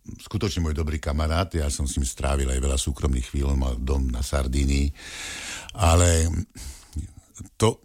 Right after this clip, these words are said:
to je presne jak bratislavské pondelky. Ja si myslím, že sú veci, ktoré sa nemajú opakovať. A Šimanský bol Šimanský, Inšpektor Max je Inšpektor Max a uvidíme, čo bude v budúcnosti.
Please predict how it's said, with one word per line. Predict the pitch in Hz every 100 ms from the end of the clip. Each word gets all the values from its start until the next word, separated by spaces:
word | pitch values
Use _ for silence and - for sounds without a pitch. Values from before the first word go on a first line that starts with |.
| -
to | 123
je | 117
presne | 120 131 123
jak | 107
bratislavské | 95 101 92 95 82 73
pondelky. | 80 78 73 67 -
Ja | 78
si | - 80
myslím, | 76 82
že | 73
sú | -
veci, | 76 76
ktoré | - 76
sa | 73 76
nemajú | 69 76 78 71 71
opakovať. | - 71 67 62 65 - - - - - - - -
A | 73 67 69 - - - _
Šimanský | - - 87 87 80 80
bol | 76
Šimanský, | 73 87 92 95 85 - 92 90 -
Inšpektor | 78 - 73 - 71
Max | 69 73 -
je |
Inšpektor | - 67 - - 73
Max | 64 71 67
a |
uvidíme, | 64 69 69 69
čo | 69
bude | 60 60
v | -
budúcnosti. | - - - - 170 -